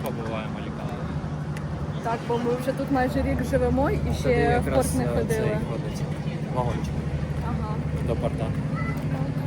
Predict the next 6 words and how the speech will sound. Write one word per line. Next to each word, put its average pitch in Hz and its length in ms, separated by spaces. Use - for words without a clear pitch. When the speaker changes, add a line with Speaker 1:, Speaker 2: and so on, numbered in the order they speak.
Speaker 1:
Може, - 140
нас - 100
підвезуть. - 560
Speaker 2:
Ясненько. 226 440
Це 262 80
прикол. 240 420